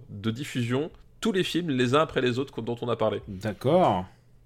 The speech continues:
Speaker 1: Et voilà, et donc du coup, c'est comme ça, je, je, j'ai, j'ai pu voir, il y a mille quatre cent huit films qu'on a, euh, qu'on a chroniqués.
Speaker 2: Mille quatre cent huit films, c'est quand même pas mal, hein ?
Speaker 1: <laughs> C'est quand même pas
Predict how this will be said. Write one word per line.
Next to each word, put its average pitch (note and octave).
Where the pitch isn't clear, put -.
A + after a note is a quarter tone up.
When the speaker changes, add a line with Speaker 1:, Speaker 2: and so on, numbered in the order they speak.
Speaker 1:
Et B2+
voilà, A#2
et A#2+
donc B2
du A#2
coup, E3+
c'est C3
comme A#2+
ça, E3
je, A2
je, G#2+
j'ai, G#2
j'ai G#2+
pu A2+
voir, A2
il C3
y A2+
a G#2+
mille C#3+
quatre D#3+
cent C#3+
huit A#2+
films D3+
qu'on A2+
a, A#2+
euh, G#2+
qu'on -
a A#2+
chroniqués. G#2+
Speaker 2:
Mille G#3
quatre F#3
cent F3
huit E3
films, F#3
c'est -
quand G#2+
même G#2
pas B2
mal, G3
hein ? G#3
Speaker 1:
<laughs> -
C'est -
quand A#2
même B2+
pas B2